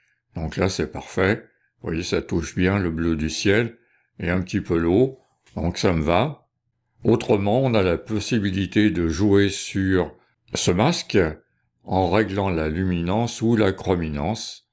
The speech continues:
du masque. On parle bien du masque là. Alors je fais un petit peu mieux avec la chrominance.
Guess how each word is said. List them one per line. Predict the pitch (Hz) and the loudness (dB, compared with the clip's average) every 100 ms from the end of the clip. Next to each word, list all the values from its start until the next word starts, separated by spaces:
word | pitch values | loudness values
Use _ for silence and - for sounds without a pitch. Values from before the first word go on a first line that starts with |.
| _ _ _ | _ _ _
du | - 95 | -6 -4
masque. | 80 73 - - - _ _ _ _ _ _ _ _ _ - | -2 -6 -10 -18 -20 _ _ _ _ _ _ _ _ _ -14
On | 76 | -4
parle | 85 76 | -2 -2
bien | 80 104 | -2 0
du | 90 | 0
masque | 85 76 73 - | -2 -4 -8 -10
là. | - 120 _ _ _ _ _ _ _ _ _ _ _ _ _ _ _ _ _ _ _ _ _ - | -10 -12 _ _ _ _ _ _ _ _ _ _ _ _ _ _ _ _ _ _ _ _ _ -6
Alors | 87 87 | -2 0
je | 78 87 | 0 0
fais | - | 2
un | 85 98 | 2 0
petit | 92 120 110 | -2 -2 -2
peu | - 113 | 2 2
mieux | 110 110 107 | 4 4 4
avec | 92 - | 2 0
la | 92 | -4
chrominance. | 90 - 92 87 90 87 104 120 135 - - - | -2 -2 -2 0 -2 0 2 0 -2 -6 -12 -14